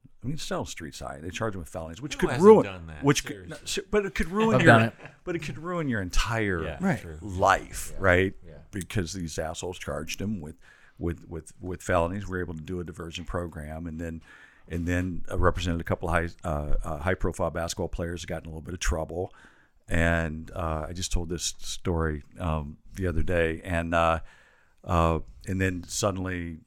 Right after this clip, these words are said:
Speaker 1: uh, I had a, I had a client. I mean, I, because it's a, it's a catch twenty-two, because how do you,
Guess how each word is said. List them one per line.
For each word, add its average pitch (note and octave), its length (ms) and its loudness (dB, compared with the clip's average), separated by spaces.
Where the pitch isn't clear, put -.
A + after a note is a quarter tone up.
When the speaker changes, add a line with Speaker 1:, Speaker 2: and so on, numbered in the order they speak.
Speaker 1:
uh, D2+ 320 -4
I E2+ 120 -4
had E2+ 200 0
a, E2+ 140 -10
I F2+ 40 -6
had D#2+ 100 -6
a - 40 -12
client. - 440 -12
I D#2+ 60 -12
mean, E2 140 -4
I, E2 140 -6
because F#2 320 -6
it's - 240 -8
a, A2 180 -2
it's G#2+ 160 -8
a G#2 100 -10
catch C3 220 2
twenty-two, B2 360 0
because F#2 220 -6
how B2 140 6
do C#3 80 2
you, A2+ 120 2